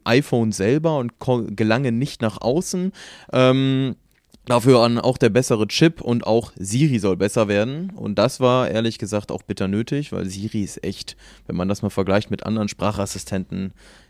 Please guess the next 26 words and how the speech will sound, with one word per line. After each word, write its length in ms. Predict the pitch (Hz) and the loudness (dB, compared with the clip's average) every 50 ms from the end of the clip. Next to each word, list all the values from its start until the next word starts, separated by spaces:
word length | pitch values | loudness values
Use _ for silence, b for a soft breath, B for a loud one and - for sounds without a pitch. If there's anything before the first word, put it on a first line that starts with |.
| b | b
hinkt 240 | - 151 175 175 120 | 2 4 4 4 4
sehr, 220 | 104 135 147 156 143 | 4 4 4 6 6
sehr 120 | 143 131 | 4 2
stark 300 | 123 - 127 117 123 - | 2 2 0 0 2 2
hinterher, 500 | 123 110 98 95 95 98 104 104 85 76 82 | 0 0 0 -2 -2 -2 -2 -4 -4 -4 -8
wenn 100 | 76 - | -12 -14
ich 80 | 104 | -16
das 200 | - 82 - - 90 | -16 -16 -14 -12 -14
mal 100 | 87 92 | -14 -14
so 80 | 85 | -14
ganz 180 | - 95 95 - | -16 -16 -16 -12
vorsichtig 480 | - - 104 95 92 92 - - 95 - | -4 -4 -2 -2 -2 -6 -8 -10 -8 -4
sagen 300 | - 110 110 117 120 117 | -2 -2 0 0 0 0
darf. 260 | 113 110 110 107 - | 2 0 0 0 -4
Ich 100 | - - | -8 -6
glaube, 200 | 104 101 101 107 | -4 -4 -2 -2
da 260 | 110 107 104 101 101 | -2 -2 -4 -4 -8
wird's 200 | 110 104 - - | -12 -10 -10 -10
auch 120 | 107 - | -10 -8
keinen 240 | - - 110 107 104 | -6 -6 -4 -4 -4
geben, 220 | 98 101 104 107 104 | -4 -4 -4 -2 -2
der 80 | 104 | -2
mir 100 | 104 104 | -2 -2
da 120 | 101 98 95 | -2 -4 -4
widersprechen 520 | 101 98 95 - - - 101 95 85 87 | -4 -6 -6 -8 -6 -6 -6 -6 -6 -8
will. 180 | 90 107 135 | -8 -8 -8